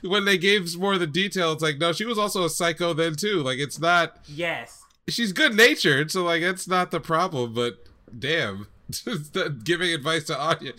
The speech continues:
Speaker 1: She coulda killed that boy. <laughs>
Speaker 2: She coulda killed that boy,
Speaker 1: Man.
Speaker 2: yeah.
Speaker 1: Coulda killed him.
Speaker 2: So, yeah, that was, I'm all caught up with that one, and then the next episode is tomorrow. Um, I've stopped watching the previews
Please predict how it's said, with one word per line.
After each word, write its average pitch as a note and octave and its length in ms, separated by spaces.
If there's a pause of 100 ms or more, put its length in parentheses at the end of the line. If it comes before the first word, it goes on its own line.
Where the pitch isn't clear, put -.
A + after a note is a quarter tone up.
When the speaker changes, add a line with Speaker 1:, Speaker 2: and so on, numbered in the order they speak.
(160)
Speaker 1:
She A#3 160
coulda B3+ 220
killed C#4+ 260
that A#3+ 200
boy. G#3 160 (440)
<laughs> - 840 (560)
Speaker 2:
She F#3+ 120
coulda F3+ 200
killed A3 280
that B2 180
boy, A#2+ 220
Speaker 1:
Man. D#3+ 200
Speaker 2:
yeah. A#2 300 (520)
Speaker 1:
Coulda D3+ 160
killed F3 260
him. A2+ 120 (1300)
Speaker 2:
So, F3+ 180
yeah, D3 440
that F#3+ 260
was, G3+ 320 (120)
I'm F#3 220
all F#3 200
caught D#3+ 260
up D3 120
with D3+ 120
that F3 240
one, F3 160
and C#3+ 120
then C3+ 60
the B2+ 80
next A#2 220
episode A#2+ 320
is G#2 100
tomorrow. E3 760 (280)
Um, C3+ 440
I've A3 220
stopped G3 400
watching D#3 440
the D#3 60
previews F#3+ 840